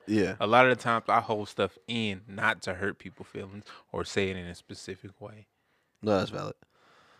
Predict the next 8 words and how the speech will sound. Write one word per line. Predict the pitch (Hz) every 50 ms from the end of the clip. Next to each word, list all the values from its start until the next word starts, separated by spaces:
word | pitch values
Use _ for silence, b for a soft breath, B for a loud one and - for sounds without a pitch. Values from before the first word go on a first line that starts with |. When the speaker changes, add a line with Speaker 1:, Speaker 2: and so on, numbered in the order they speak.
| _ _ _ _ _ _ _ -
Speaker 1:
Um, | 104 110 107 104 95 92 92 95 - _ _ _ _ _ _ _ _ _ _ _ _ _ _ _ _ _ _ - - -
so, | - - 127 117 113 104
but, | 95 110 117 104 87
but | 95 104
what | 107 98 78 98
they're | 123 113 110
saying, | - - 117 107 107 104
like, | 95 90 85 - - -